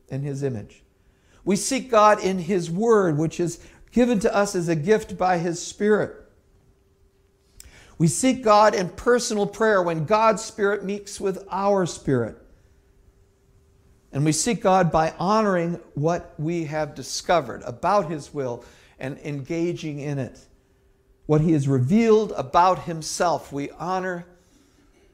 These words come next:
and we model our lives after. This is all the image of God. Whatever means God used to accomplish his creation, however he chose to establish life,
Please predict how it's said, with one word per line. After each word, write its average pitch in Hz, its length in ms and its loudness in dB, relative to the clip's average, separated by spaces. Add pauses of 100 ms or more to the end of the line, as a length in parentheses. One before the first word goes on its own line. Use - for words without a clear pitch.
(140)
and 135 160 -10
we 147 60 -8
model 165 400 0
our 156 140 2
lives 135 480 -2
after. 107 440 -8 (1200)
This 202 240 -2
is 196 160 -8
all 185 840 0
the 143 140 -6
image 151 320 -2
of 123 120 -6
God. 120 380 -4 (1900)
Whatever 220 360 6
means 208 560 4
God 190 480 4
used 175 640 0 (180)
to 160 160 -4
accomplish 175 640 -6
his 160 240 -6
creation, 127 760 -2 (760)
however 185 440 0
he 180 200 0
chose 180 760 2
to - 140 -6
establish 170 920 -2
life, 160 720 -4